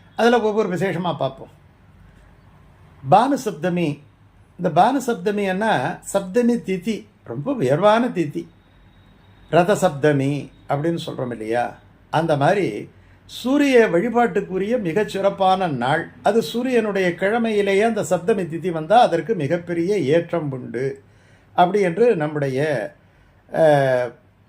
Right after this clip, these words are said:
பெரியவங்க எல்லாம் சொல்லியிருக்கிறாங்க. அதுக்கு தான் அந்த நாளை அதை நோட் பண்றாங்க. அப்ப மற்ற நாள்ல நம்ம வந்து அந்த வழிபாடு செய்ய வேண்டியது இல்லையா அப்படின்னு சொன்னா, தினசரி சூரிய நமஸ்காரம் செய்யறது நல்லது.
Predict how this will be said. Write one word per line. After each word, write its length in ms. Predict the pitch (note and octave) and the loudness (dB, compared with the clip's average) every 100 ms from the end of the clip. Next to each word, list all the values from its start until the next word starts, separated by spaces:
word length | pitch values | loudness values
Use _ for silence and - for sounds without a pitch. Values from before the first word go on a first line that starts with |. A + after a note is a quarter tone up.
| _ - | _ -6
பெரியவங்க 440 | F#3 F3+ D#3 D3 | 0 2 4 2
எல்லாம் 240 | C3 E3+ E3+ | 2 -2 -2
சொல்லியிருக்கிறாங்க. 520 | C3 C#3 C3 B2+ C3+ | -6 -4 -4 -2 0
அதுக்கு 280 | B3+ B3 B3 | 0 0 0
தான் 120 | C4+ | 2
அந்த 120 | B3 | 2
நாளை 300 | A3 G#3+ A#3+ | 2 2 4
அதை 200 | A3+ G3 | 4 2
நோட் 180 | F3+ G3+ | -4 -4
பண்றாங்க. 440 | E3+ C#3+ C3 G#2 - - _ _ _ _ _ _ - - - | -4 -2 -4 -4 -12 -20 _ _ _ _ _ _ -20 -20 -2
அப்ப 220 | D#3+ F3+ | 0 2
மற்ற 280 | F#3 G3+ B3+ | 2 2 2
நாள்ல 360 | B3+ B3+ C4+ C4 | 2 4 4 2
நம்ம 220 | A#3+ A3 | 0 -2
வந்து 680 | G#3 G3+ A#3 A3 G3 E3+ E3 | -2 -2 2 4 4 0 0
அந்த 160 | F#3 F#3+ | -2 0
வழிபாடு 440 | F#3+ G#3 G#3 F#3+ | 0 4 4 2
செய்ய 280 | F3+ E3+ G3 | -4 -4 -2
வேண்டியது 400 | F#3 E3+ E3 D3 | -2 -2 -2 -2
இல்லையா 520 | D3 C#3 D#3 C3+ - B2 | 0 2 4 2 -2 -6
அப்படின்னு 240 | B2+ F#3+ | -6 -6
சொன்னா, 240 | D#3+ G3+ | -4 -4
தினசரி 500 | A3+ C3 F3 G3 A#3+ | 0 0 0 2 2
சூரிய 280 | C#4 A#3+ A#3+ | 2 -2 0
நமஸ்காரம் 460 | A3+ G#3+ - G#3 G3+ | 0 -2 0 0 0
செய்யறது 320 | G3 G3 F#3 | -2 -2 0
நல்லது. 480 | E3+ E3 D#3+ C3 | 0 0 0 -2